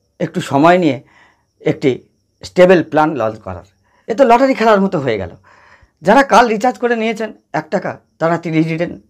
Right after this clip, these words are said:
ভ্যালিডিটি পেয়ে যাবেন। অনেকে এই ট্রিক্স কাজে লাগিয়ে বেশ কয়েকটি রিচার্জ একসাথে করে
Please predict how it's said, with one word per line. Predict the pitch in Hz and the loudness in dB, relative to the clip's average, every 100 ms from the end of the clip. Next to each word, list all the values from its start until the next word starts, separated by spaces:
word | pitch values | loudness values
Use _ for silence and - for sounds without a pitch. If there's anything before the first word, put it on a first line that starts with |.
| - | -6
ভ্যালিডিটি | 123 135 135 131 | -4 -4 -6 -4
পেয়ে | 104 | -4
যাবেন। | 82 87 95 - - _ - 196 | -6 -12 -18 -20 -20 _ -2 2
অনেকে | 277 277 - | 4 4 4
এই | 208 208 | 2 2
ট্রিক্স | 226 - - | -8 -6 -2
কাজে | 160 202 | 0 2
লাগিয়ে | 202 156 117 _ _ _ _ _ - | 0 -2 -12 _ _ _ _ _ -2
বেশ | 202 208 | 0 4
কয়েকটি | 196 190 190 160 - 151 | 2 2 -4 -12 -8 -4
রিচার্জ | 156 151 - | -2 -2 -4
একসাথে | 131 143 139 | -10 -12 -10
করে | 117 | -10